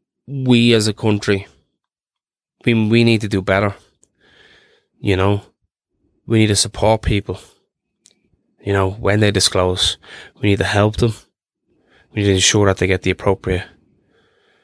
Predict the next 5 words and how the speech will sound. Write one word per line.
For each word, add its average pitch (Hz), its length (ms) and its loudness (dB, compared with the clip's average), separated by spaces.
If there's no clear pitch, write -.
the - 80 -4
appropriate 107 480 -2
services 104 720 0
straight - 420 0
away. 95 360 -2